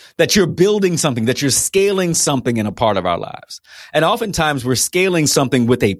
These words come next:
partner. And if, if, if, and, and I, I wanna couch this in, in, in the manner that partnership is so key to our lives.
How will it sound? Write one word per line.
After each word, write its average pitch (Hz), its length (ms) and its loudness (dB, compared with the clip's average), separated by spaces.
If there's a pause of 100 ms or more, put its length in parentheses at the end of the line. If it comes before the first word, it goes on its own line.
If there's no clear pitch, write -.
(120)
partner. - 560 -2 (1200)
And 143 320 2
if, 139 260 0
if, 139 160 0
if, 143 400 0
and, 139 180 -2 (220)
and 151 120 2
I, 147 160 0
I 139 100 2
wanna 196 300 0
couch - 380 -4
this 143 200 -2
in, 143 140 -4
in, 127 220 -6 (100)
in 151 120 -2
the 143 80 0
manner 131 340 0
that 120 260 0 (580)
partnership - 480 0
is - 160 0
so 175 220 2
key 156 340 -2
to 131 380 0
our 110 360 2
lives. 95 420 -2